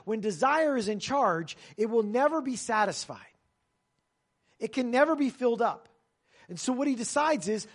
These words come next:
"Well, I thought the problem was that I was under the thumb of my dad and I didn't have money of my own, but now what I realize is the problem is my dad is around. So I'm gonna go away. I'm gonna run away.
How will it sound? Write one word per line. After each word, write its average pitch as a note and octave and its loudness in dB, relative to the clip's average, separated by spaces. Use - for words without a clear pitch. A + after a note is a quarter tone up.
"Well, A#3 4
I B3 6
thought D#4+ 4
the D4+ -2
problem D4 2
was G3 2
that G#3 2
I G3 4
was G3 2
under C#4 0
the C4 0
thumb B3 0
of G3+ -2
my G#3 0
dad F3 2
and F3 -4
I F#3+ 2
didn't C#4+ -4
have C4 0
money A3+ 2
of G#3 2
my F#3+ 0
own, F3+ -4
but G3 -4
now D4 4
what E4 8
I C4 8
realize A#3 2
is F#3 -2
the F3+ -10
problem C4 0
is G3 -2
my F#3+ -4
dad G3+ 2
is E3 -4
around. D#3 -6
So - 0
I'm C4 4
gonna C#4+ 0
go G3+ 4
away. F#3 4
I'm A#3 2
gonna E4 0
run A3+ 2
away. E3 -2